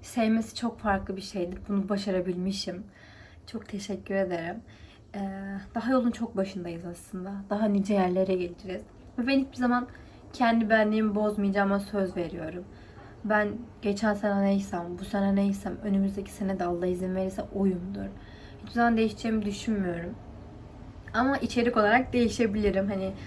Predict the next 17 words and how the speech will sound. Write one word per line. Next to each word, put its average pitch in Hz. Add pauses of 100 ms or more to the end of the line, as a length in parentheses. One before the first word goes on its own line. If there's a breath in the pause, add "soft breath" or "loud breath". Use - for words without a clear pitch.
(160 loud breath)
daha 220
kaliteli 196
videolar 180
çekebilirim. 185 (160)
Daha 202
ekipmanlı 190
bir 180
şeyler 190
çekebilirim. 190 (520 loud breath)
Bu 247
da 254
ilerleyen 226
zamanlarda. 185 (100)
Hadi 311
bir 330
kutlama 370
yapalım. 381